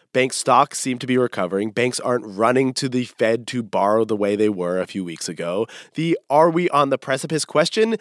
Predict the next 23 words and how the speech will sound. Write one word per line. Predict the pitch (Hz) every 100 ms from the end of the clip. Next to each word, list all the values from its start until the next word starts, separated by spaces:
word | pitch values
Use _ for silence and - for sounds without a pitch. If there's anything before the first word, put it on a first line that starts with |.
| - _
seems | - - 208 220 175
resolved, | 170 131 120 120 120 110 -
at | 107 110
least | 107 101 - -
for | - 90
now. | 76 - - - _ _ -
But | 190 - _ -
financial | 170 175 208 226 202
crises | - 156 180 214 220 202
can | - 156
build | 139 127 139 151
slowly, | - 135 170 180 104 - _ -
and | 160 160
contagion | 190 226 294 320 254
did | 151 202 202
almost | 175 165 160
take | 165 147
down | 147 127 123 113
one | 113 104 117 127 123 -
other | 110 104 104
bank, | 87 78 - - _ _ _ _
First | _ - 175 180 - - - _ -
Republic. | 127 - 104 85 90 - - -